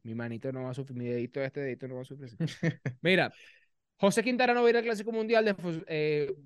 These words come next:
Speaker 1: vamos a, a decir aquí un quote de José Quintana. "Desafortunadamente no podré representar a mi país en el Clásico Mundial. He venido lidiando con una molestia en el costado izquierdo de mi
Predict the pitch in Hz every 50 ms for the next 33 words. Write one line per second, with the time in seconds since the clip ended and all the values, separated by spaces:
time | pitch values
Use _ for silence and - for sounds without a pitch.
0 | _ _ - 156 139 143 151 170 180 180 170 156 - 139 135 127 - 147 147 -
1 | 175 170 170 165 - - 175 170 170 165 - _ 170 165 165 165 160 147 143 143
2 | 139 - - 156 156 165 202 190 190 190 190 165 147 160 147 - 147 139 139 139
3 | 139 147 156 170 175 170 170 175 170 160 156 170 165 160 160 170 170 165 151 151
4 | 127 135 131 143 160 160 151 131 135 139 143 151 151 151 143 139 151 - 170 180
5 | 190 208 220 220 208 - - 143 143 147 151 156 160 160 156 147 143 139 139 147
6 | 156 160 - 147 139 143 147 147 143 143 143 143 - 156 156 160 156 - 156 143
7 | - 165 170 180 190 - - 208 202 208 202 214 202 - _ _ _ - _ _
8 | _ _ - 110 117 123 160 185 202 - - 147 147 151 160 175 190 196 -